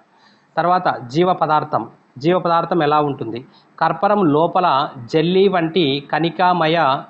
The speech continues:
జీవ పదార్థం అనేది ఉంటుంది పాలిస్టోమెల్లా లేదా ఎల్ఫీడియంలో. కర్పరం లోపల జెల్లీ లాంటి గ్రాన్యూల్స్,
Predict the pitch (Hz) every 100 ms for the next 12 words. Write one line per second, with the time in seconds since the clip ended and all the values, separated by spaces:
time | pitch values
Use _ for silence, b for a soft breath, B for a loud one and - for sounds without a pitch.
0 | 135 135 170 170 156 156 156 156 147 156
1 | 156 143 143 143 156 127 147 - 139 143
2 | - 135 139 135 147 147 139 135 139 131
3 | 131 127 127 123 120 123 104 - _ b
4 | b b _ 151 147 - 185 180 156 160
5 | 160 170 190 143 123 151 156 180 185 170
6 | 165 160 180 139 147 170 B B 123 151
7 | 160 185 185 180 - - -